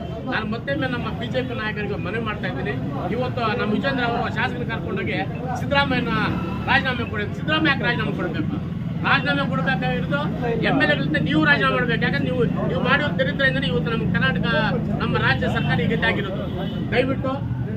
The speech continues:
ನಾನು ನ-, ಈಗಾಗಲೇ ನಮ್ಮೆಲ್ಲ ನಮ್ಮ ನಾಯಕರು ಮಾತಾಡಿದ್ದಾರೆ, ನಮ್ಮ ಯುವಕರು ಎಲ್ಲರೂ ಮಾತಾಡಿದ್ದಾರೆ. ನಾನು ಎರಡೇ ಎರಡು ಮಾತು ಹೇಳ್ತೀನಿ, ದಯವಿಟ್ಟು ಕಾನೂನಿಗೆ ವಿರುದ್ಧವಾಗಿ ನಮ್ಮ ಸಿದ್ದರಾಮಯ್ಯ ಮೇಲೆ ಕ್ರಮ ಕೈಗೊಂಡಿರುವಂಥ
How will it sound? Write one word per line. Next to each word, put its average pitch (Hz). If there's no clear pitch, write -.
ನಾನು 247
ನ-, 214
ಈಗಾಗಲೇ 247
ನಮ್ಮೆಲ್ಲ 220
ನಮ್ಮ 226
ನಾಯಕರು 226
ಮಾತಾಡಿದ್ದಾರೆ, 214
ನಮ್ಮ 214
ಯುವಕರು 226
ಎಲ್ಲರೂ 269
ಮಾತಾಡಿದ್ದಾರೆ. 214
ನಾನು 196
ಎರಡೇ 233
ಎರಡು 247
ಮಾತು 208
ಹೇಳ್ತೀನಿ, 202
ದಯವಿಟ್ಟು 254
ಕಾನೂನಿಗೆ 240
ವಿರುದ್ಧವಾಗಿ 233
ನಮ್ಮ 220
ಸಿದ್ದರಾಮಯ್ಯ 240
ಮೇಲೆ 226
ಕ್ರಮ 233
ಕೈಗೊಂಡಿರುವಂಥ 208